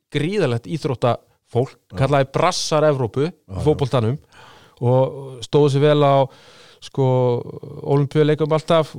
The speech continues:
Speaker 1: alltaf úrslitaleikjum, unnu gull á Ólympíuleikum nítján hundruð og sextíu og fengu þrisvar silfur, fengu silfur á E M í fótbolta nítján hundruð og sextíu og sextíu og átta, héldu mótið nítján hundruð sjötíu og sex og héldu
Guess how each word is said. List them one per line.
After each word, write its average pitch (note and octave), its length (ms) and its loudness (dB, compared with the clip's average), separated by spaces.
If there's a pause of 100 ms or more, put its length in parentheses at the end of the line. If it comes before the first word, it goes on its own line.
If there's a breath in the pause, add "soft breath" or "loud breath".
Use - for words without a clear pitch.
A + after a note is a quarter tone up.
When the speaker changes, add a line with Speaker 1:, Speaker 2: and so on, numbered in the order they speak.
Speaker 1:
alltaf D3 300 -2
úrslitaleikjum, D#3+ 680 -2 (560)
unnu D3+ 600 0
gull D#3 320 -4
á D3 80 4
Ólympíuleikum C#3+ 720 0
nítján D3 240 0
hundruð B2+ 140 -2
og A#2+ 100 -4
sextíu D#3+ 560 -2
og C#3 100 2
fengu C#3 380 -2
þrisvar C#3 380 -4
silfur, D#3 460 -4 (320 soft breath)
fengu B2+ 200 -6
silfur C#3+ 460 -4
á C3+ 80 2 (120)
E A#2+ 140 -4 (300)
M F3 120 -4 (320)
í B2 60 -14
fótbolta D#3+ 680 -2 (100)
nítján D3 240 -6
hundruð D3+ 140 -6
og - 60 -10
sextíu E3 400 -4
og D3+ 80 -4
sextíu D#3 320 -4
og D#3+ 140 0
átta, D#3+ 340 -4 (320 soft breath)
héldu D3 400 -2
mótið D#3 440 -2
nítján D#3+ 240 -2
hundruð C3+ 180 -6
sjötíu D#3 260 -2
og C3 60 -2
sex - 400 -2 (640 loud breath)
og G#2+ 100 -6
héldu A#2+ 720 -4